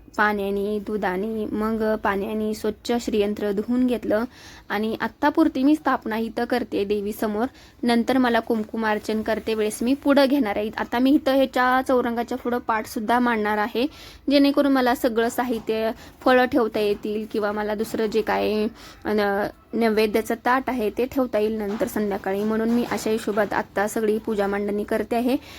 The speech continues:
आणि इथं मी रांगोळी काढली नाही आता, कारण, अ, पूजा करताना माझ्याकडून नेहमीच, अ, ठरलेच आहे की रांगोळी मोडणार, मग ती आपण एवढी सुंदर रांगोळी काढणार, मग ती कलर वगैरे भरलेले असते, त्याच्यात नंतर आपण काही करू पण नाही शकत.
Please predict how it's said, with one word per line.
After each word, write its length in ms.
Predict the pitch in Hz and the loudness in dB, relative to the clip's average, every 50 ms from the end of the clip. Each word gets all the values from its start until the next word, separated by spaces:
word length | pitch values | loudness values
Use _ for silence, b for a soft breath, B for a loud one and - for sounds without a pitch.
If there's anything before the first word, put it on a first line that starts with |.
| B B - | B B 0
आणि 260 | 226 240 262 277 277 | 2 4 4 6 6
इथं 300 | 294 285 294 - - 262 | 4 4 2 2 0 2
मी 160 | 254 277 285 | 4 4 4
रांगोळी 400 | 294 285 262 247 233 226 240 254 | 4 4 2 2 2 2 2 2
काढली 340 | 262 - 254 240 233 220 226 | 2 2 0 0 0 0 -2
नाही 200 | 233 240 226 226 | -2 -2 -2 -2
आता, 360 | 214 190 214 - - 196 202 | -4 -4 -6 -6 -4 -4 -4
कारण, 420 | 208 - 214 208 214 214 220 226 220 | -2 0 0 0 0 0 0 0 0
अ, 160 | 202 214 214 220 B B B B B B - | 0 -2 -2 -4 B B B B B B -4
पूजा 280 | - 254 254 240 269 277 | -2 0 4 4 4 4
करताना 460 | 277 294 269 277 - 240 240 240 240 | 4 2 0 2 2 2 2 2 2
माझ्याकडून 600 | 254 254 240 240 233 226 - 240 240 247 247 247 - - - - | 2 2 0 0 -2 -2 -2 0 0 0 0 -2 -4 -6 -6 -2
नेहमीच, 640 | 269 262 269 302 294 277 285 285 285 311 311 302 - | 2 4 4 6 6 6 6 6 6 6 4 4 4
अ, 420 | 294 294 302 294 - - 226 220 226 | 2 4 4 2 2 0 0 0 0
ठरलेच 500 | - - 269 226 226 226 233 233 233 240 | 0 -2 -2 -2 -2 -2 -4 -2 -2 -2
आहे 200 | 233 277 214 214 | -2 -2 -2 -2
की 140 | - 247 247 | -2 0 0
रांगोळी 420 | 240 226 220 214 214 220 233 240 | 0 0 0 0 2 2 4 4
मोडणार, 460 | 247 262 277 269 254 233 220 196 202 | 4 4 4 4 4 2 0 0 -2
मग 160 | 202 220 220 | -2 -4 -4
ती 140 | 214 - - | -4 -2 -2
आपण 240 | 233 233 - 254 247 | -2 0 0 0 0
एवढी 200 | 247 240 226 240 | 0 0 -2 -2
सुंदर 320 | - - 247 240 233 240 | -2 0 0 2 2 2
रांगोळी 320 | 233 226 220 220 220 220 220 | 2 2 2 2 2 0 0
काढणार, 340 | - 226 220 220 220 214 226 | 0 0 0 0 0 0 0
मग 120 | 226 226 226 - | -2 -2 -4 -6
ती 60 | 226 | -4
कलर 320 | - - 233 233 233 226 | -2 0 4 4 4 4
वगैरे 280 | 226 226 220 240 226 226 | 4 2 0 0 0 0
भरलेले 280 | 214 247 254 220 220 | 0 0 0 0 -2
असते, 140 | 214 - - | -2 -4 -6
त्याच्यात 440 | - - 220 220 226 226 233 220 - | -6 -2 0 0 0 0 -2 -4 -2
नंतर 320 | - 240 233 226 226 - | -2 -2 0 0 0 0
आपण 260 | 233 220 220 - 233 233 | 0 0 2 0 0 0
काही 180 | 233 233 233 | 2 0 0
करू 220 | 226 - 233 240 240 | 2 2 2 2 2
पण 180 | - 254 240 | 2 2 0
नाही 140 | 247 240 220 | 2 0 0
शकत. 280 | - - 190 - 214 | -2 -4 -6 -4 -6